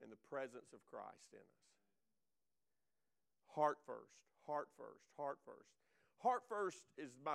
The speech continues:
phrase because I think it sort of represents how we're supposed to be connected. I, my connection with you should be that I've taken all of who I am and I've offered it to you. Amen? I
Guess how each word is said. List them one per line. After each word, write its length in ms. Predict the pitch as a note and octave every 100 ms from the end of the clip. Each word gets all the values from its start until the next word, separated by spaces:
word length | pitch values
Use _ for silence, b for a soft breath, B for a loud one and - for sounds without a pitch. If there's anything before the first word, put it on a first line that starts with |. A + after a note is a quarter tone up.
| -
phrase 380 | F3+ F3 E3 D3
because 380 | C#3 - D3 C#3+
I 160 | E3 -
think 260 | E3+ D3 C3+
it 140 | -
sort 240 | - E3
of 100 | C#3
represents 800 | C#3+ D3 C3+ B2 C#3 C#3+ - - - _ _ _ -
how 240 | D#3 D3+
we're 180 | C#3+ C#3+
supposed 500 | - C#3 C3+ B2+ -
to 100 | B2 G2 A2+
be 140 | C3+ A#2+
connected. 560 | - A2 A2 - - - - b b b b b b
I, 80 | D3 -
my 380 | D3 C#3+ F3 G3
connection 560 | F#3+ F3+ E3 - D#3+
with 180 | D3+ C#3
you 140 | D3
should 360 | C3+ - D#3 C3
be 140 | B2+
that 140 | A#2 A#2+
I've 200 | B2 -
taken 320 | - D3 - A#2
all 280 | C3 C#3+
of 60 | C#3 C3+
who 140 | C#3
I 260 | C3 B2 A2
am 100 | G#2
and 120 | G#2+
I've 160 | G#2
offered 340 | G#2+ F#2+ - G2
it 80 | G2 -
to 60 |
you. 140 | - _ _ _ _ _ _ _ _ _ _ _ _ _ _ _ _ _ _ _ _ B2+ A#2
Amen? 240 | D3 D#3 D#3+ _ _ _ _ _ _ _ _ _ _ _ _
I 60 | -